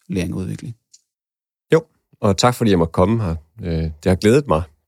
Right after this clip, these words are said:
Speaker 2: på trods af, at jeg kom helt fra det mørke Jylland, ikke? Altså, hvad hedder det? Og det, det lykkedes endelig, så, øh, tak for det. Jo, altså, hvad hedder det? Den rejse, vi har været på i forbindelse med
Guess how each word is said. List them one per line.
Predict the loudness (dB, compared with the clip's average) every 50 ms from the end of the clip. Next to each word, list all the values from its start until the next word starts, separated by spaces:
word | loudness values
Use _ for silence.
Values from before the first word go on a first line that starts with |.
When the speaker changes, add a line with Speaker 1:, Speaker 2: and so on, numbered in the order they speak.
| _
Speaker 2:
på | -4 -2
trods | 2 4 4 4 4
af, | 4
at | 4
jeg | 4 4 4
kom | 4 4 4
helt | 4 2 2
fra | 2 0 2
det | 2 4 2 4 4
mørke | 4 4 4 4 4 2 2 2
Jylland, | 2 2 2 2 0 -2
ikke? | -4 -6 -6 -4 -2
Altså, | -2 -2 0 0 0
hvad | 0 -2 -2
hedder | 0 0 0 0
det? | 0 -2 -2 0 0
Og | 0 0
det, | -2 -4 -4 -6 -6 -4
det | -2 0
lykkedes | 0 0 0 0 -2 0
endelig, | 0 -2 0 0 -2 -2
så, | -2 -2 -2
øh, | -2 0 0 -2 -2 -2 -4 -6 -8 _ _ _ -6
tak | -4 -4 -4
for | -2 -2
det. | -4 -4 -4 -6 -10 _ _ -20 -20 -20 -20 -20 -20 _ _ 4
Jo, | 4 4 4 4 0 -12 -8 _ 0
altså, | 2 4 4 4 6
hvad | 6 4
hedder | 4 4 4
det? | 4 4 4 2 2 0 2 2
Den | 2 4 4 4
rejse, | 4 4 4 4 2 2 2
vi | 4 4
har | 4
været | 4 4 4 4
på | 4 2 2 2 0 -8 -14 -8
i | -8
forbindelse | -4 0 2 2 4 2 2 2
med | 2 2 2 0